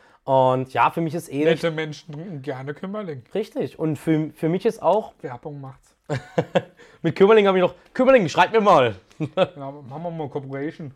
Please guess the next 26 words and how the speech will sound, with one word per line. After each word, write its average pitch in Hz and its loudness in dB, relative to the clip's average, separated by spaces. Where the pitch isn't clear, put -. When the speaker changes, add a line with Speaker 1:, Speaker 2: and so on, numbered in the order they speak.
Speaker 1:
Echt 156 -4
so. - 0
<laughs> - -20
Ähm, 135 0
und 151 0
für 143 -4
mich 151 2
ist 147 -6
einfach 143 -4
eh 147 2
nicht 139 -6
der 123 2
Alkohol 139 0
wichtig, 147 -6
sondern 131 -4
der - -8
Alkohol 120 -4
bringt 127 -8
dann 101 -16
einfach 110 -12
auch 117 -6
viel 127 -10
Gemeinschaft 110 -8
mit, 127 -10
viel 110 -14
Offenheit. 110 -12